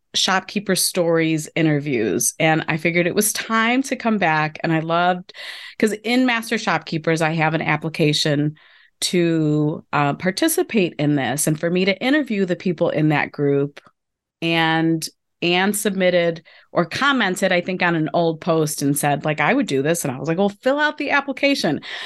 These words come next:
So I'm on Zoom with her and she can see me. So we're both laughing because I'm doing the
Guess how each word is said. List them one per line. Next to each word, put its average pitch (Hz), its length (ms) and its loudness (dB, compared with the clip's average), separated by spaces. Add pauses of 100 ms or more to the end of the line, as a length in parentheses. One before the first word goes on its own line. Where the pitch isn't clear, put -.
(220)
So 262 400 0
I'm 233 280 2
on 254 240 2
Zoom 262 360 0
with 269 180 0
her 202 260 2
and 190 160 2
she 202 180 2
can 196 200 0
see 208 260 2
me. 160 320 2
So 196 180 -2
we're 180 160 2
both 175 280 -2
laughing 160 480 0
because 170 240 0
I'm 165 140 2
doing 160 260 2
the 156 160 -2